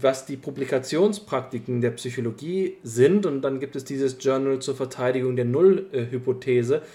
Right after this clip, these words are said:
was eben auch Negativbefunde publizieren möchte.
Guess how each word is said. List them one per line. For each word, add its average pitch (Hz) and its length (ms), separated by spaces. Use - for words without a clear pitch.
was 123 200
eben 131 220
auch 123 160
Negativbefunde 123 880
publizieren 117 680
möchte. 101 340